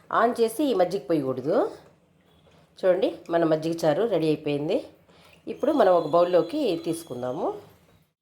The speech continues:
చూడండి, కొత్తిమీర చల్లుకొని ఇది బాగుంటుంది. కొత్తిమీర,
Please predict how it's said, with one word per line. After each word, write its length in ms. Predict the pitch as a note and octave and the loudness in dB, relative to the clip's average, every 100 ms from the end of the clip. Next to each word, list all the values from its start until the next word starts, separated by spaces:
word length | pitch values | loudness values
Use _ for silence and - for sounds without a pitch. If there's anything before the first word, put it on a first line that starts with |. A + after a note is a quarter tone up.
| _ _ _ _ _ _ _ _ _ _ _ _ _ _ _ _ _ _ _ _ _ _ _ _ _ - | _ _ _ _ _ _ _ _ _ _ _ _ _ _ _ _ _ _ _ _ _ _ _ _ _ -20
చూడండి, 420 | - D#3+ D#3+ C4+ | -6 -2 -2 -2
కొత్తిమీర 440 | - F3 E3+ D3+ - | -2 -4 0 0 -2
చల్లుకొని 400 | B2 A2+ A#2+ A#2 | -8 -8 -8 -8
ఇది 160 | G#2+ - - - _ - - - - - - _ - | -10 -14 -20 -20 _ -20 -20 -20 -20 -20 -20 _ -8
బాగుంటుంది. 380 | E3 F3 E3 C3 | 0 0 0 -6
కొత్తిమీర, 680 | - D3 D#3 D3 C#3 G#3 | -6 -8 -2 -2 -2 -4